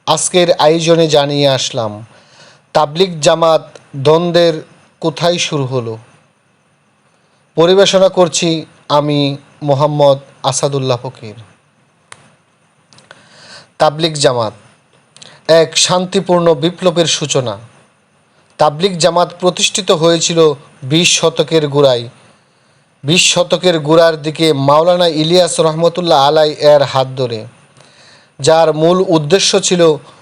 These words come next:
মুসলিম সমাজকে দ্বীনের মৌলিক শিক্ষায় ফিরিয়ে আনা। রাজনৈতিক ও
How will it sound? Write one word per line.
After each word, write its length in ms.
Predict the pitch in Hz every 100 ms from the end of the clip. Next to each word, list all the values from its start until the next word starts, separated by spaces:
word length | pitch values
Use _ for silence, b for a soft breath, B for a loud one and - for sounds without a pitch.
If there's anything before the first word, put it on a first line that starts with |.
| b 147
মুসলিম 440 | 160 156 190 185
সমাজকে 760 | - 170 165 175 - 175 156 139 B B -
দ্বীনের 440 | 127 156 175 170 151
মৌলিক 500 | 139 170 180 185 -
শিক্ষায় 560 | - 165 - 170 165
ফিরিয়ে 440 | - 160 160 160 147
আনা। 320 | 135 123 110 - _ _ b b b b -
রাজনৈতিক 720 | 139 156 165 165 180 185 170 - _ _ _ _ _ _ _ _ _ _ _ _ -
ও 240 | 165